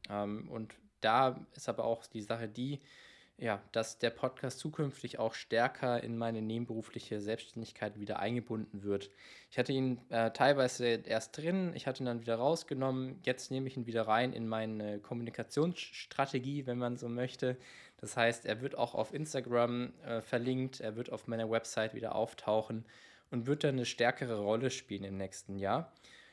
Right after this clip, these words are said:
Das heißt, ähm, ja, das ist so eine Entscheidung, die ich jetzt wieder rückgängig gemacht habe, wo ich gemerkt habe, okay, ich möchte es doch als Teil der nebenberuflichen Selbstständigkeit sehen,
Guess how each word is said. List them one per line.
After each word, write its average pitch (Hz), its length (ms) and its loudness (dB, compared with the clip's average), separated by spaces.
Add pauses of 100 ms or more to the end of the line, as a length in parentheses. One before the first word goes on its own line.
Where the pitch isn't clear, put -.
Das - 160 -4
heißt, 117 400 4
ähm, 110 300 0
ja, 113 140 6
das 117 200 0
ist 120 80 -8
so 120 140 2
eine 120 260 4
Entscheidung, 131 460 2
die 127 60 -6
ich 120 100 -6
jetzt - 180 -4
wieder 117 220 2
rückgängig 139 420 0
gemacht 123 400 -2
habe, 117 260 0
wo 110 60 -4
ich 110 100 -8
gemerkt 117 320 -2
habe, 113 220 0
okay, 123 360 0
ich - 180 -8
möchte 123 160 -4
es - 100 -12
doch 127 200 0
als - 220 -8
Teil 139 280 4
der 143 100 -2
nebenberuflichen 123 720 -4
Selbstständigkeit 123 760 -4
sehen, 113 300 -2